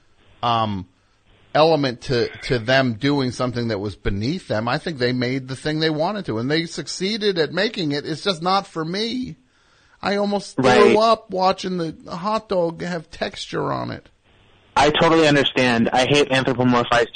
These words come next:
Speaker 2: food more than I can describe.
Speaker 1: Right? Right? You
Speaker 2: Yeah,
Speaker 1: get it,
Speaker 2: it's,
Speaker 1: Colette.
Speaker 2: it's horrible. Food doesn't want to be eaten.
Speaker 1: No, and to keep talking about it over and over about how the thing, and you watch it get chomped and,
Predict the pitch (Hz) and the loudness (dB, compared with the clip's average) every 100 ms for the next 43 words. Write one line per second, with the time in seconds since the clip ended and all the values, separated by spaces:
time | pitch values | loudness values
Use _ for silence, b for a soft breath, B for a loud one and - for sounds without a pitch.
0 | - 120 117 113 113 - 123 120 120 123 | 0 4 4 4 2 0 2 4 6 6
1 | 117 113 - 117 110 117 117 110 110 - | 6 4 2 2 4 2 2 2 2 0
2 | 113 107 107 - - 135 180 254 - - | 2 4 4 0 -2 0 0 -2 -6 -16
3 | _ _ _ _ - 156 202 233 233 185 | _ _ _ _ -6 -2 -2 0 2 4
4 | 143 135 127 - - 131 147 202 208 202 | 4 4 2 -2 -4 -2 0 0 2 4
5 | 240 113 98 - - 214 185 208 175 135 | 4 4 2 0 4 6 6 6 4 4
6 | 190 165 143 139 175 127 113 107 - - | 4 4 2 2 4 4 4 2 -2 -8
7 | 240 277 311 320 294 247 208 196 220 - | -4 0 6 10 10 10 6 0 -4 -2
8 | 277 202 - 247 277 277 233 196 196 196 | -4 -4 0 2 2 0 -4 0 2 4
9 | 190 190 233 262 220 185 175 185 240 247 | 4 6 6 6 4 4 6 6 4 4
10 | 214 175 147 160 160 160 147 185 170 160 | 6 6 6 6 6 4 2 2 2 0
11 | 156 160 - 240 254 196 147 143 180 214 | -2 -4 -4 -2 0 0 0 0 2 0
12 | 214 160 143 - 180 - - - 214 233 | 0 -4 -4 -4 -6 -6 -10 -8 -4 -2
13 | 233 - 135 104 | -4 -4 -4 -4